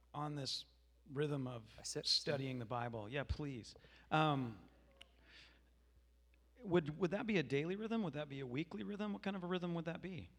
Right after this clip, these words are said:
Speaker 1: The studying part of Scripture. Obviously, Scripture is a daily rhythm, but
Speaker 2: Right. Well, and, and that, some of this, like I say, is gonna depend on, uh, there's so much flexibility built into this, you guys.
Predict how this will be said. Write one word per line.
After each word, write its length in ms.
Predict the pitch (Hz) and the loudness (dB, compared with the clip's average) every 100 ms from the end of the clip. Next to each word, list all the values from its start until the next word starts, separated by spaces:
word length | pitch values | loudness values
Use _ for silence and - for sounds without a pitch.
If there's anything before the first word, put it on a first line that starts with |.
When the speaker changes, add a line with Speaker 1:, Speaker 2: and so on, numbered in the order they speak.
| - - - - - | -20 -20 -20 -20 -10
Speaker 1:
The 60 | 117 | -6
studying 520 | - 165 143 113 113 | 0 2 2 -2 -4
part 260 | 120 117 - | -2 -2 -4
of 100 | 104 | -8
Scripture. 380 | - 107 - - - | -8 -8 -10 -12 -8
Obviously, 320 | 139 135 135 | -4 -4 -4
Scripture 380 | - 175 - 139 | 0 0 0 -4
is 120 | 117 | -2
a 60 | 101 | -4
daily 340 | 120 131 117 | -2 -2 -2
rhythm, 380 | 117 135 107 104 | -2 -2 -2 -2
but 200 | 113 107 - - | -4 -4 -10 4
Speaker 2:
Right. 260 | 156 139 - - - - | 8 10 8 -10 -20 -2
Well, 220 | 262 285 226 | 12 12 12
and, 120 | 226 202 | 10 10
and 100 | 208 | 12
that, 260 | 247 180 | 12 10
some 200 | - 254 | 4 8
of 60 | 240 | 10
this, 180 | 170 202 | 10 10
like 140 | 180 | 8
I 80 | 165 | 8
say, 260 | - 214 190 | 6 6 6
is 140 | 143 | 4
gonna 180 | 165 151 | 2 0
depend 560 | 147 - 180 180 151 147 151 | -4 -6 -2 0 -2 -4 2
on, 180 | 151 147 | 2 2
uh, 60 | 170 120 185 196 | -2 -4 -12 4
there's 220 | 233 220 | 6 10
so 160 | 330 | 10
much 160 | 359 - | 8 6
flexibility 580 | 262 233 220 208 220 196 | 6 8 8 8 10 8
built 320 | 160 190 202 | 10 8 8
into 220 | 220 180 | 2 6
this, 240 | 123 - 123 | 4 4 2
you 60 | |
guys. 340 | 113 120 151 | 2 2 2